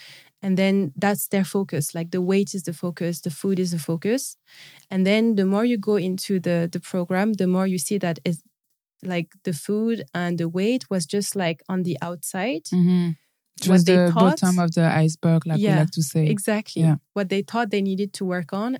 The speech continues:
Speaker 1: And then they realized that actually it, it was more like the relationship with
Speaker 2: Mm-hmm.
Speaker 1: themselves. It's, you know,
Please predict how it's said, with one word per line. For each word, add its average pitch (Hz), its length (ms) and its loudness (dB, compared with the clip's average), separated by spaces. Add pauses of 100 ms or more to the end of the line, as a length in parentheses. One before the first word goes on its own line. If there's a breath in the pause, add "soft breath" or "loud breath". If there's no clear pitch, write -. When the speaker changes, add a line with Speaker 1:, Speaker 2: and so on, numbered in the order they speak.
Speaker 1:
And 185 180 -4
then 202 260 -4
they 175 140 -4
realized 190 460 -4
that 175 160 -6
actually 185 460 -8
it, 180 220 -6
it 185 100 -6
was 175 200 -6
more 190 220 -4
like 175 160 -6
the 180 80 -8
relationship 175 560 -8 (240)
with 170 160 4
Speaker 2:
Mm-hmm. 180 160 4
Speaker 1:
themselves. 233 580 -4
It's, - 420 -14
you 185 160 -6
know, 165 200 -6